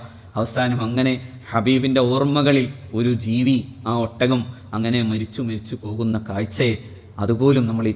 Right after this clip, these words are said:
ചരിത്രത്തിൽ വായിക്കുമ്പോൾ, അതിനു മുമ്പ് ആ മേനിയിൽ ലോകം കണ്ട ഉത്കൃഷ്ട മനുഷ്യൻ കയറിയിരിക്കുമ്പോൾ അതിനെ വേദനിപ്പിക്കാതിരിക്കാൻ വേണ്ടി ശ്രദ്ധിച്ചിരുന്ന മുഹമ്മദ് മുസ്തഫ സ്വല്ലല്ലാഹു അലൈഹി വസല്ലം അവിടെ നിന്ന് വഫാത്തായതിനു ശേഷം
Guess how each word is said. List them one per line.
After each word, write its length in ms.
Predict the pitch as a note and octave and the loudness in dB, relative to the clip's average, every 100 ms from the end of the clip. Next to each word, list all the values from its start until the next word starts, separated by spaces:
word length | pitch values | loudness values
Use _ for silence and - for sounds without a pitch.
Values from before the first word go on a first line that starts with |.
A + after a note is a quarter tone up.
| A2 | -2
ചരിത്രത്തിൽ 400 | G#2 B2+ B2 A2 | -4 -4 -4 -2
വായിക്കുമ്പോൾ, 420 | G#2+ G#2 A#2 G2+ F#2+ G2+ | -2 0 -2 -4 -4 -2
അതിനു 180 | A2 C3+ | 2 4
മുമ്പ് 240 | C3 C#3 C3+ - - - - | 4 6 6 4 -4 -6 2
ആ 20 | A#2 A#2+ | 4 6
മേനിയിൽ 360 | A#2+ C3 B2+ G#2+ - | 6 8 6 4 0
ലോകം 220 | A2+ B2 B2 | 2 4 4
കണ്ട 120 | A#2+ A#2+ | 4 4
ഉത്കൃഷ്ട 360 | A2+ - C#3 C#3 B2+ | 2 -2 -2 0 0
മനുഷ്യൻ 260 | A#2+ A#2+ B2+ | 0 -2 -2
കയറിയിരിക്കുമ്പോൾ 640 | A2+ B2 B2+ - C3+ B2+ - - - - | 0 0 -2 -2 0 0 -2 -8 -14 -2
അതിനെ 200 | A#2 B2+ C3+ | 2 4 6
വേദനിപ്പിക്കാതിരിക്കാൻ 960 | A#2+ C3 D#3 - D3 D#3 D3+ D3 D3+ C#3+ | 6 6 4 2 2 2 2 2 2 2
വേണ്ടി 160 | C#3 B2+ - | 0 0 -2
ശ്രദ്ധിച്ചിരുന്ന 460 | A2 B2+ C3 B2 A#2 | -2 -2 0 0 -2
മുഹമ്മദ് 340 | A#2 B2 A#2+ A2+ | 0 0 2 0
മുസ്തഫ 240 | G#2+ G2+ F#2+ F#2 - - - | -2 -6 -6 -10 -14 -16 -10
സ്വല്ലല്ലാഹു 260 | F#2+ - - | -10 -10 -12
അലൈഹി 80 | - | -12
വസല്ലം 200 | - - - - - - - - - - - - - | -14 -18 -20 -20 -20 -20 -20 -20 -20 -20 -20 -20 -4
അവിടെ 160 | G#2+ A#2+ | 0 4
നിന്ന് 180 | B2 B2 | 4 2
വഫാത്തായതിനു 580 | A#2+ C#3 D3 C3+ C3 B2 | 4 2 4 2 2 2
ശേഷം 240 | B2 A#2+ | 2 2